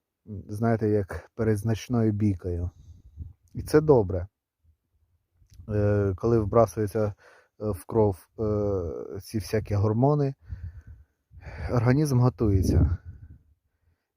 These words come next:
І знаєте, хтось не витримує тиску цих гормонів і тікає, а хтось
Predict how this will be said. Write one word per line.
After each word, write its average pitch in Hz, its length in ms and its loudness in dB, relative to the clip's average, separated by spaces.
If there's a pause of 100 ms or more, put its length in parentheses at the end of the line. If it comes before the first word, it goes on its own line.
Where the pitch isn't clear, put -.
І 117 80 -4
знаєте, 131 600 2
хтось - 420 -2
не 127 100 0
витримує 123 920 2
тиску 113 300 -10
цих 107 180 -4
гормонів 104 720 -2 (600)
і 110 280 2
тікає, 107 720 -2 (720)
а 101 80 -12
хтось - 520 -2